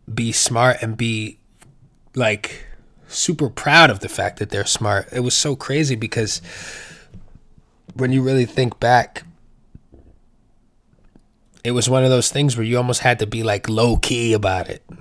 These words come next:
right? You couldn't let people know you were smart. It was probably way worse in generations before. <laughs> But, I mean, I, I experienced that shit. Raise your hand if you did. Um, but yeah, you just know a lot.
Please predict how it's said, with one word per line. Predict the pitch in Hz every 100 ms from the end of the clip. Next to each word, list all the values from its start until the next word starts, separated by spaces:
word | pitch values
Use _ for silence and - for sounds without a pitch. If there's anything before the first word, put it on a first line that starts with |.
| -
right? | 107 107 120 _ _ _ _ - - _ _ _ _ -
You | -
couldn't | - 117
let | 113 -
people | 127 110
know | 104
you | 110 110
were | 101
smart. | - 120 113 101 - - - -
It | 180
was | 180 156
probably | 208 185
way | 139 139
worse | 127 127 -
in | 104
generations | 120 117 113 104 113
before. | 104 95 - 131 123 127 -
<laughs> | - - - - - - - - - - 180
But, | 139 127 117 - - - -
I | 123
mean, | 143 127
I, | 135
I | - 127
experienced | 165 - 120 113 -
that | 110
shit. | - 127 147
Raise | 120 143
your | 147 143
hand | 156 143
if | -
you | 170
did. | 151 131 113 - - - -
Um, | 120 117 113 107 101 - - - - - - - _ _ _ _ - - - - - -
but | -
yeah, | 143
you | 127
just | 117 147 123
know | 127 143
a |
lot. | 98 92 -